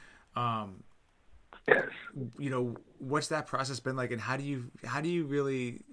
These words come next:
Speaker 1: determine that kind of loyalty and when, when it's time to make a move versus, you know, knowing this person is, is, is loyal, you can trust them and really, um, have that relationship versus, like, it's time to go?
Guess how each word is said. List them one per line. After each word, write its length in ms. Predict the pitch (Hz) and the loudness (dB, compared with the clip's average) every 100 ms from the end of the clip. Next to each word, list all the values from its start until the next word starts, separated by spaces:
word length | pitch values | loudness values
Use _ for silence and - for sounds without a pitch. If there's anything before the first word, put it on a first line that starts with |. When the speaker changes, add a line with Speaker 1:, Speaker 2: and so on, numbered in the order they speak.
| - | -8
Speaker 1:
determine 400 | 135 - 131 127 | -6 -2 -2 -2
that 160 | 117 | -2
kind 160 | 113 123 | -2 -2
of 80 | 117 | 0
loyalty 460 | 123 127 120 120 | 2 2 0 0
and 200 | 117 117 | 0 0
when, 160 | 117 123 | -2 -2
when 120 | 123 127 | -2 -2
it's 140 | 120 | 0
time 200 | 123 120 | 0 0
to 40 | |
make 200 | 117 113 | 0 -2
a 40 | 117 | -2
move 540 | 117 123 117 104 - - - - - - | 2 2 2 0 -6 -18 -20 -20 -20 -2
versus, 800 | 123 120 - 113 107 - - - - - - | 0 0 0 -4 -4 -4 -4 -8 -18 -20 -16
you 140 | - 123 | -4 -2
know, 300 | 113 101 104 - - _ | -2 -4 -8 -16 -20 _
knowing 320 | 139 127 127 | -4 0 0
this 120 | 120 117 | 0 0
person 380 | 123 120 120 | 0 0 0
is, 240 | 117 113 110 - | -4 -4 -6 -6
is, 680 | 123 113 101 - - - - - - | -4 -4 -4 -4 -4 -8 -14 -20 -8
is 180 | 123 113 | -4 0
loyal, 260 | 123 123 | 2 2
you 120 | 117 107 | 2 0
can 100 | 110 | -4
trust 340 | - 120 - | -2 -2 -2
them 140 | 117 | -2
and 100 | 113 | -2
really, 460 | 110 110 107 104 101 - - - | -2 -2 -4 -6 -10 -16 -20 -12
um, 300 | 113 104 101 | -8 -8 -8
have 220 | 95 110 | -6 -4
that 120 | 110 | -4
relationship 600 | 98 101 104 107 - 104 | -6 -4 -4 -4 -4 -6
versus, 320 | - 110 - 101 | -6 -4 -4 -4
like, 200 | 101 107 | -6 -4
it's 120 | - | -4
time 200 | 107 101 | -4 -6
to 60 | |
go? 280 | 98 104 98 | -6 -6 -8